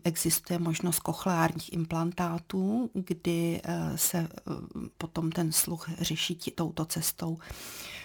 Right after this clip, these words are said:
Eh, pokud by se na poruchu sluchu přišlo později, eh, dochází k zaostávání řeči a tak dále.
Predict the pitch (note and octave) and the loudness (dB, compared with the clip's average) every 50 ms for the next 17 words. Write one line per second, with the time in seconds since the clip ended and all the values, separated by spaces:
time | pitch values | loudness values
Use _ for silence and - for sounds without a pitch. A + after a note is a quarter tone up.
0 | - - F3+ F3 E3+ E3 - F3 - - F3 E3+ F3 F3 - - G3 F#3 E3+ E3 | -6 -2 0 0 0 -2 -4 -4 -2 -2 0 2 0 0 2 4 4 4 4 4
1 | - F3 E3+ E3+ - - F#3+ - - - F3 - - - G3 - - E3 E3 - | 2 0 0 0 0 0 -2 -2 -2 -2 -4 -6 -6 -8 -4 -2 -2 0 0 -2
2 | - E3 E3 - - F3 E3 E3 - F3+ F3 F3 F3 F3 E3+ F3 F3 E3+ - - | -2 -4 -6 -6 -6 -6 -6 0 2 2 4 6 4 4 6 4 4 2 0 -2
3 | - D#3 E3+ E3+ F3+ E3+ D#3+ - E3+ D#3 D#3 D#3 - F3 F3+ F3+ - - - D#3 | -2 -2 0 0 0 -2 -4 -2 -2 0 0 0 -2 -2 -4 -4 -4 -2 0 0
4 | - - - D#3+ D#3 D3+ D#3 D#3+ D3+ D3 D3 D3+ D#3 D#3+ D#3 - E3 E3 - - | 0 0 0 0 0 2 2 0 0 0 0 2 2 2 2 2 0 -2 -2 -2
5 | - D#3+ C#3+ - D3 - - E3 D#3+ D#3+ D3+ D3 C3+ - - - D3 | -2 -2 -2 -4 -6 -6 -6 -4 -4 -2 -2 -2 -4 -4 -6 -8 -10